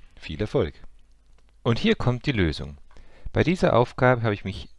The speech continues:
zu einer Kombination aus Zerlegung und Ergänzung entschieden. Im grünen Dreieck berechne ich mit D und Alpha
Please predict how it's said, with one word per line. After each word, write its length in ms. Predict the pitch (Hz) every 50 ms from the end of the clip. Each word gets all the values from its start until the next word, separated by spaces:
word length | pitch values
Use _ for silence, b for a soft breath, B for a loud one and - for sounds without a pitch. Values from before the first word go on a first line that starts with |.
| _ -
zu 200 | - - - -
einer 240 | 92 92 87 85 80
Kombination 800 | - - 87 82 82 80 78 76 - - - 95 104 131 147 156
aus 420 | - 120 98 90 85 78 - - -
Zerlegung 720 | - - - 80 76 78 80 87 95 - 156 196 247 247 - - -
und 280 | - 101 107 107 - - - _
Ergänzung 580 | - 127 127 - 107 92 80 76 - - 90 71
entschieden. 580 | - 76 76 - - 92 82 78 71 71 67 - - - - - - - - - - _ _ B B B B B B B B B B B B B B B B
Im 100 | 113 110
grünen 320 | - - 160 180 196 196
Dreieck 540 | 180 - - 95 92 107 123 139 - - - - -
berechne 480 | - 98 95 98 107 - - - 113 110
ich 160 | 98 - -
mit 320 | 87 85 - - - -
D 240 | 95 95 101 104 - - _ -
und 260 | - 85 82 - -
Alpha 480 | 85 90 95 104 - - 131 139 139